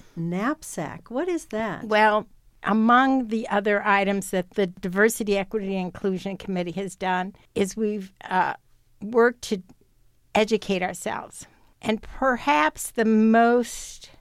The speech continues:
Speaker 2: interesting article that we've read, we've seen ted Talks, many things, is one that was written in nineteen eighty-nine but is still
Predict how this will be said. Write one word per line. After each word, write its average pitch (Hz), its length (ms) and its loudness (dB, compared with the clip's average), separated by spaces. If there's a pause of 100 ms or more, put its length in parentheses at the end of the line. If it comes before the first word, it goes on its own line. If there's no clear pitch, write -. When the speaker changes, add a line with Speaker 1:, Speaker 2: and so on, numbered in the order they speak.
(560)
Speaker 2:
interesting 247 720 -2
article 202 560 2
that 185 200 -2
we've 185 280 -4
read, 185 460 -2 (680)
we've 202 220 -8
seen 202 320 -4
ted 196 320 -2
Talks, 185 420 -6
many 196 240 -4
things, - 420 -12 (540)
is 214 160 -8
one 240 260 4
that 262 120 2
was 226 200 -2
written 214 400 0
in 196 180 0
nineteen 214 520 0
eighty-nine 202 800 0
but 190 180 -2
is 190 140 -2
still 208 800 0